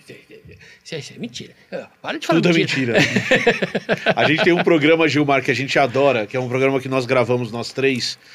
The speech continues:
Speaker 2: que a gente tá explicando a origem de palavras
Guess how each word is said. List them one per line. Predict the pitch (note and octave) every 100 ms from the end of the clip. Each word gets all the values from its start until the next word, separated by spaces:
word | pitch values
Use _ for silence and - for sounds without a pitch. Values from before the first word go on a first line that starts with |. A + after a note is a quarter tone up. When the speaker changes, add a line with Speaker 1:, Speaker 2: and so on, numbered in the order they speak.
| - -
Speaker 2:
que | -
a | A#2
gente | C3+ B2
tá | C3
explicando | C#3+ - C#3 B2+ D3 D3 D#3 D#3 D#3+
a | C#3
origem | C3+ C3+ E3+ F3+ F#3
de | D3
palavras | D3+ D#3 C3+ B2+ C#3 C#3+ D3+ D3